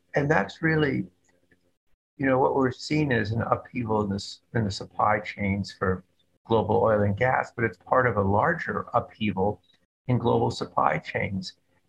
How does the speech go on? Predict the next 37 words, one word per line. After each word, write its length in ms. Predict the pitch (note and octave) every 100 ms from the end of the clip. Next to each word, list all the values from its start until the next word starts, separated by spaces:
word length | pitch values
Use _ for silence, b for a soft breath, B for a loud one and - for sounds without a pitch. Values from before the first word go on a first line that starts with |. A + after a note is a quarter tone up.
| -
And 120 | B2
that 260 | C#3 E3 -
is 160 | C#3 G2+
what 180 | A#2+ -
takes 240 | B2 -
me 60 | A2
back 280 | G2+ G#2+ -
a 40 |
little 100 | G#2+
bit 160 | A2 -
to 320 | A2+ G#2+ F#2+ - _
Commanding 460 | - A2 G#2 G2 G2
Heights. 560 | F2 - C#2 - _ -
This, 240 | - - _ _ _ -
we 80 |
had 160 | A#2 -
thirty, 420 | - D3 C#3+ C#3+
this 200 | - A#2
three-decade 800 | - D#3 D#3 C3 B2+ C3 A2 F#2+
period 400 | - C3 B2 G2
of 140 | F#2+ - -
globalization, 920 | A2+ A#2 - A2 - G#2+ G2+ - G#2
of 80 | F#2 _
people 220 | - - F#2+
being 220 | - F3
confident 560 | - A2+ A2+ - G#2+
about 360 | - - G#2+ G#2+
it, 100 | - b b _
incredible 540 | G#2+ - E3+ E3 A#2+ A#2
integration 640 | A#2 - A2+ G#2+ - -
in 80 | G#2
the 80 | G2
global 280 | A2 A2
economy, 520 | G#2+ - A2 A2+ G#2 A2
much 500 | A#2+ D#3 F#3+ F#3 -
more 220 | C3 A#2
than 240 | - -